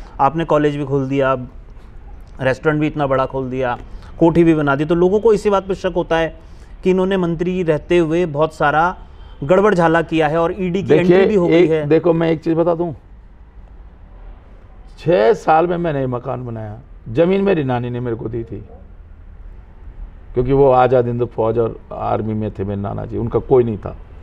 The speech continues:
Speaker 2: तो उस ज़माने में नानी जी को पेंशन मिलती थी, नानी जी को पैसा retirement मिला होगा, तो बहुत उस पर jewelry थी मेरी नानी बहुत। तो एक मेरे नाम पर ये जो ज़मीन है, मेरी नानी को नहीं दी मेरे को।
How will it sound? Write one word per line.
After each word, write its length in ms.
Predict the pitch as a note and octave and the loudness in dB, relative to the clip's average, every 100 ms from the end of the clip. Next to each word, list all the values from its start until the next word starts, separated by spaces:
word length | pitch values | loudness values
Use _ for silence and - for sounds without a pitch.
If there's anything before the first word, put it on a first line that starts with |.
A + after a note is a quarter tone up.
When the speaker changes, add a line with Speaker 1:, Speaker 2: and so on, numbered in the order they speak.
| - - - - - - - - - - - - - - - - - - | -18 -20 -20 -20 -18 -18 -18 -18 -16 -16 -16 -16 -16 -16 -16 -16 -14 0
Speaker 2:
तो 100 | C3+ | 4
उस 80 | B2+ | 6
ज़माने 320 | B2+ C3 C3+ | 6 6 6
में 220 | C3 B2+ | 4 2
नानी 300 | B2+ B2 B2 | 2 2 2
जी 100 | A#2+ | 0
को 100 | A#2+ | -2
पेंशन 360 | A#2+ B2 A#2 A#2+ | 0 -2 0 -2
मिलती 320 | A2+ G#2+ A#2 | -2 -2 -2
थी, 360 | G#2+ G#2+ G2+ A2 | -2 -4 -2 0
नानी 260 | A#2 A#2 | 0 2
जी 180 | A2 A2+ | 0 -2
को 140 | A2 | -2
पैसा 320 | G#2+ A#2 G#2+ A2 | -2 -2 -2 -2
retirement 500 | - G2+ A2+ A2 A2+ | -4 0 0 0 0
मिला 160 | A2 A2+ | 2 2
होगा, 180 | A2 | 0
तो 120 | B2+ G#2+ | -2 -4
बहुत 280 | G#2+ D3 - - - - - - | -2 -2 -4 -14 -16 -18 -16 -2
उस 120 | B2+ | -2
पर 140 | - C3 A#2 D#3 - | 4 2 2 -6 2
jewelry 360 | B2 A#2+ A2 | 4 4 2
थी 200 | G#2 A#2 | 0 -2
मेरी 480 | A2 A#2 A#2+ A#2+ G#2 | -2 -4 -6 -2 -2
नानी 260 | G#2 A2 G#2 | 0 -2 -2
बहुत। 320 | F#2+ F2+ F2 - - - - - - - - - - - - - - | -2 -4 -4 -12 -14 -14 -16 -16 -16 -16 -16 -12 -12 -10 -12 -12 0
तो 220 | C3+ D3 - | 2 2 4
एक 320 | D3 C#3 - - | 4 4 -2 0
मेरे 240 | D3 D3+ | 4 6
नाम 260 | D3 C#3+ D3+ | 6 6 4
पर 180 | D#3 C#3 | 4 2
ये 180 | B2 C3+ | 2 4
जो 120 | C#3 | 4
ज़मीन 340 | C3 C3 C3+ C#3 | 4 2 2 0
है, 220 | B2 - | -2 -2
मेरी 220 | A#2+ A2+ | 0 2
नानी 260 | A2 A#2 B2 | 2 0 0
को 60 | |
नहीं 280 | A#2+ A#2+ A#2+ | -2 -2 -2
दी 180 | B2 A#2+ | 0 0
मेरे 180 | A#2+ B2 | -2 -4
को। 180 | B2+ | -6